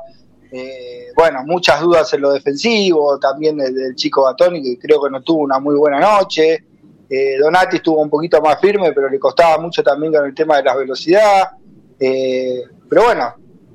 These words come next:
claramente, como decíamos, creo que San Lorenzo tiene que trabajar todo esto que es conceptual, ¿no? Y armar una estructura de juego.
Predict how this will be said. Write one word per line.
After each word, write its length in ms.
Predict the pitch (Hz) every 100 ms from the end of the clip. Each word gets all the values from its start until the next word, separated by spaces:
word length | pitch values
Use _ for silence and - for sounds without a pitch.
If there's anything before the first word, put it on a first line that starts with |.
| _ -
claramente, 420 | 165 175 220 214
como 180 | 160 165
decíamos, 360 | 156 240 214 160
creo 200 | 185 185
que 280 | 156 147 139
San 200 | 151 147
Lorenzo 340 | 185 196 190
tiene 240 | 165 156
que 80 | 143
trabajar 560 | 139 139 143 190 190 190
todo 140 | 156
esto 200 | 165 165
que 100 | 151
es 140 | 156 -
conceptual, 720 | 143 135 135 135 240 165 147
¿no? 260 | 202 196
Y 200 | 143 131
armar 300 | 135 135 160
una 140 | 156 143
estructura 420 | 139 135 170 151
de 60 | 139
juego. 560 | 202 226 220 220 214